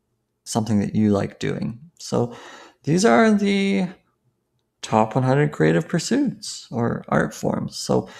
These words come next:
maybe this gives you ideas of hobbies that you can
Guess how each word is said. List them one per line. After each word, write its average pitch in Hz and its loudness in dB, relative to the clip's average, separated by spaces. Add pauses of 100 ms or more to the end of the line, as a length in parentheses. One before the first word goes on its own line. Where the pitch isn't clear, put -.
(140)
maybe 190 2
this 214 2
gives 214 2
you 202 6
ideas 185 4
of 107 2 (300)
hobbies 160 2
that - -4
you 131 0
can 127 -2